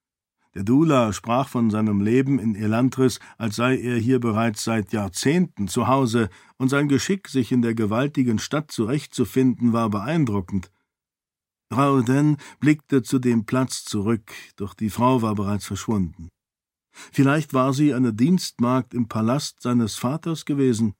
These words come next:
oder die Gattin eines reichen Kaufmanns oder eine einfache Hausfrau. Die Schaot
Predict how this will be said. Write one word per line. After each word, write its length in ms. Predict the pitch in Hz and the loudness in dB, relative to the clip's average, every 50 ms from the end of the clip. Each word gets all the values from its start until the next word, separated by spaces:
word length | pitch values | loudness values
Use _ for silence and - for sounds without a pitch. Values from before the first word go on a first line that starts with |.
| _ _ - - - - | _ _ -20 -20 -8 -2
oder 240 | - 127 123 123 120 | 0 2 2 2 2
die 220 | 113 113 110 107 | 2 0 0 0
Gattin 400 | 110 120 127 135 - 151 143 135 | 0 0 0 2 2 2 2 2
eines 300 | 110 120 117 107 98 101 | 2 0 -2 -2 -2 -4
reichen 360 | 104 120 123 127 - 131 123 | -2 -2 -2 0 2 2 2
Kaufmanns 840 | 107 139 143 151 160 156 175 165 160 160 156 131 - - - - - - | 2 2 0 -2 -2 -2 -2 0 0 0 -2 -4 -6 -8 -10 -10 -8 -6
oder 200 | 117 107 104 101 | -4 -4 -2 0
eine 240 | 110 120 135 131 | 0 0 0 0
einfache 440 | 127 143 139 135 - 143 139 135 143 | 0 -2 -2 0 0 -2 -2 0 0
Hausfrau. 640 | 139 139 143 135 110 - - 107 107 107 104 95 - - _ _ _ _ _ _ _ _ _ _ _ - | 0 2 2 0 -2 -4 -6 -6 -4 -2 -2 -4 -6 -10 _ _ _ _ _ _ _ _ _ _ _ -10
Die 80 | 101 | -6
Schaot 640 | - - 123 123 135 147 147 139 143 143 143 139 - | -4 -2 0 0 2 2 2 2 2 2 2 0 -4